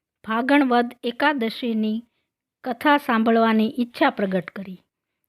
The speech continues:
તો ભગવાન બોલ્યા, "હે રાજેન્દ્ર, હું તને આ વિષયમાં એક પાપનાશક ઉપાખ્યાન સંભળાવું છું, જે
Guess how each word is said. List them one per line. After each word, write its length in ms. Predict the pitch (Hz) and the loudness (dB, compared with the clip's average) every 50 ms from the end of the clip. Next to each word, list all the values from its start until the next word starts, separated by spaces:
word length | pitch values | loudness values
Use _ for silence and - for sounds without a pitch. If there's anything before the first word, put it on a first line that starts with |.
| _ _ _ - | _ _ _ -4
તો 160 | 208 214 208 | -2 0 2
ભગવાન 520 | 185 220 226 226 233 247 254 247 240 233 | 4 2 2 2 2 0 0 0 0 0
બોલ્યા, 400 | 220 220 226 226 202 185 175 - - _ _ _ _ _ _ _ _ _ _ _ _ _ _ _ - | 0 0 0 -2 -2 -4 -6 -8 -16 _ _ _ _ _ _ _ _ _ _ _ _ _ _ _ -6
"હે 80 | 226 277 | -4 -2
રાજેન્દ્ર, 680 | 285 277 269 254 247 254 269 262 254 247 247 240 247 240 _ _ _ _ _ _ _ - | -2 -2 -2 0 0 2 2 2 2 0 0 -2 -4 -8 _ _ _ _ _ _ _ -6
હું 200 | 208 240 269 285 | -2 -2 -2 0
તને 440 | - 254 247 240 240 240 240 - - _ _ | 0 0 0 2 2 0 -2 -4 -6 _ _
આ 180 | - 233 269 277 | -8 -6 -4 -2
વિષયમાં 680 | 277 254 247 - - 262 233 233 226 226 214 214 226 | -2 -2 -4 -2 -2 -2 -2 0 0 -2 -2 -2 -2
એક 200 | 233 247 247 247 _ _ _ _ _ _ _ _ _ _ _ _ - | -2 -4 -4 -8 _ _ _ _ _ _ _ _ _ _ _ _ -12
પાપનાશક 840 | - 233 240 262 262 262 262 247 233 226 233 - - 247 233 233 - - | -8 -6 -4 -4 -6 -4 -2 0 0 0 -2 -2 -2 -2 -2 -2 -6 -10
ઉપાખ્યાન 720 | - 214 - - 240 240 233 - - - - 233 220 214 | -10 -10 -10 -8 -10 -10 -10 -12 -14 -6 -4 -2 -2 -2
સંભળાવું 720 | 208 - - - - 220 208 208 208 202 190 180 180 180 175 | -4 -8 -10 -4 0 2 2 4 4 4 2 0 -2 -6 -8
છું, 220 | - - - 185 - _ _ _ _ _ _ _ - | -12 -16 -20 -20 -20 _ _ _ _ _ _ _ -2
જે 340 | 240 254 269 277 285 302 | 2 2 4 4 2 0